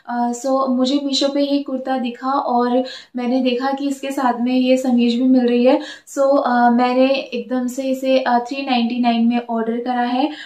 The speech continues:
और अब ये मेरे पास में है। आप यहाँ पे देख सकते हैं इसकी quality भी ठीक ठाक है। Next कुर्ता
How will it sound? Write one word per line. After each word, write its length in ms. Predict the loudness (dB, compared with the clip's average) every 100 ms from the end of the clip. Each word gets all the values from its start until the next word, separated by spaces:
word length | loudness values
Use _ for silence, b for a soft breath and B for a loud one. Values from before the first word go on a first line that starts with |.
| B
और 200 | -6 -4
अब 160 | -2 -2
ये 140 | -2 -2
मेरे 200 | -2 -4
पास 360 | -4 -6 -4
में 100 | -2
है। 180 | -2 -2
आप 140 | -2 -2
यहाँ 160 | -4
पे 80 | -4
देख 180 | -6 -6
सकते 240 | -8 -10
हैं 60 | -10
इसकी 140 | -8
quality 440 | -10 -8 -4 -2 -2
भी 140 | 0
ठीक 220 | 0 0 -2
ठाक 240 | -4 -2
है। 160 | -2 -2 B
Next 340 | 0 0 -2 -2
कुर्ता 220 | 2